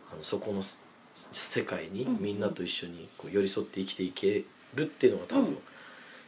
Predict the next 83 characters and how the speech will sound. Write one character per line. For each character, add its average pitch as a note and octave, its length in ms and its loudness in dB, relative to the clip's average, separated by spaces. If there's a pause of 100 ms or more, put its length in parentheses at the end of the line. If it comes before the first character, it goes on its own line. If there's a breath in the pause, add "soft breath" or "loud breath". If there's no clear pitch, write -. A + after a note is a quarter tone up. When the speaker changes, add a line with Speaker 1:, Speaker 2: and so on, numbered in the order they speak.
(140 loud breath)
Speaker 1:
や G2+ 100 0
り F#2 60 0
た F#2 100 -4
い - 20 -2
こ - 140 -8
と - 80 -10
か G2 100 -8
な。 F#2 80 -6
Speaker 2:
あ F#3 840 -4 (260 loud breath)
ー、 - 20 -8
着 F#3 160 -6
々 B3+ 220 0
と C4+ 140 4
進 C#4 320 8
ん C#4 40 10
で C#4+ 120 10
る C4+ 80 10
よ F3 100 4
ね。 E3 220 2 (420)
Speaker 1:
そ - 220 -2
う C3 40 4
で G2+ 60 -4
す - 220 -6
ね。 F3 120 -8
Speaker 2:
う A3+ 40 4
ん C4 180 6
う C#4+ 120 0
ん。 - 40 -10
で、 F4 140 0
な A#4 100 0
ん - 20 -10
か、 A3+ 100 8
私 E4 260 2
た C4 100 4
ち - 80 -4
も D#3 120 -2
本 D#3+ 220 -6
当 A3+ 100 -2
に A#3 100 0
方 A#3 160 0
向 A3+ 180 -4
性 A3 200 -4
が G#3+ 120 -4
同 G#3 180 -6
じ G#3 120 -6
な G#3 120 -6
の D3 140 -4
で、 C#3+ 80 -4
Speaker 1:
う C#3+ 40 -2
ん。 C3+ 380 -4 (500 loud breath)
Speaker 2:
ま A3 80 -4
あ、 - 20 -6
ち A3 100 -2
ょ - 20 -4
っ A3 40 -12
と、 E3+ 140 -6
こ D3+ 260 -2
う、 F3+ 40 2
技 B3+ 200 10
の C#4+ 140 12
種 C#4+ 180 6
類 A3+ 160 6
は D#3+ 80 0
違 - 160 -2 (180)
う D#3 40 -6
け C#3 120 -6
ど、 C3 220 -8 (320)
Speaker 1:
う - 20 -4
ん。 A3 40 -4
Speaker 2:
ま G#3 80 -4
あ、 - 20 -8
そ F#3 160 -10
ん F#3+ 80 -10
な G#3+ 100 -6
感 A3+ 220 -2
じ G#3+ 120 0
で、 G#3+ 300 2 (480 loud breath)
本 A#3 140 2
当 A#3+ 160 4
に、 A#3+ 320 6
ま A#3 100 4
あ、 A3 40 0
北 A3+ 100 4